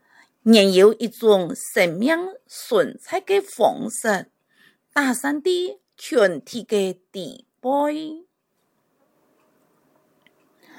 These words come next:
当地的查资料的时节，阿妹对我辈转来：“阿妹，阿姊伫个看书，阿哥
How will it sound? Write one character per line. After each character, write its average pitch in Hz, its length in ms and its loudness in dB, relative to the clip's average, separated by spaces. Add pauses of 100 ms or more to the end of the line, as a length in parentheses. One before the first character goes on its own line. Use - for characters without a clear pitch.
(440)
当 180 300 0
地 269 140 -8
的 381 380 2
查 170 360 -6
资 - 340 -10
料 302 160 2
的 339 100 0 (200)
时 - 400 -10
节， 190 360 0 (680)
阿 190 140 0
妹 180 400 -4 (300)
对 233 220 4
我 220 200 6
辈 208 340 2
转 349 440 -4
来 110 380 -6 (2250)
：“阿 285 120 2
妹， 311 640 4 (380)
阿 214 160 -4
姊 247 320 -4
伫 294 180 -14
个 392 140 0
看 415 520 0
书， 247 640 -2 (680)
阿 180 160 -8
哥 196 540 4